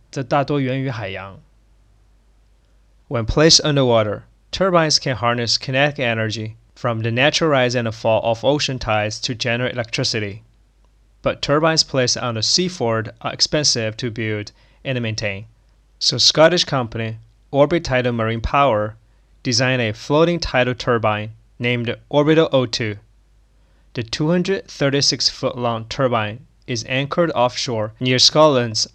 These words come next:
Orkney Island, where a subsea cable connects it to the local grid. It can power around two thousand U K homes and offset more than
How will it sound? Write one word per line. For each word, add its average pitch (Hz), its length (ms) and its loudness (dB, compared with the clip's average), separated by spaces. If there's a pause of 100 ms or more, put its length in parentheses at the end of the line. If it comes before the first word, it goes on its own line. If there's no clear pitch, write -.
Orkney 151 440 2
Island, 117 520 -2 (460)
where 131 200 0
a 127 160 -4
subsea 156 500 0
cable 117 420 -2
connects 143 400 -2
it 143 140 -4
to 135 140 -4
the 120 100 -2
local 117 300 -4
grid. 107 400 -6 (320)
It 139 120 -10
can 131 160 -6
power 160 460 2
around 120 480 0
two 156 200 0
thousand 143 440 0
U 120 140 -4
K 117 160 -6
homes 107 480 -6 (160)
and 127 140 -6
offset 120 440 -2
more 127 320 -2
than 135 220 -4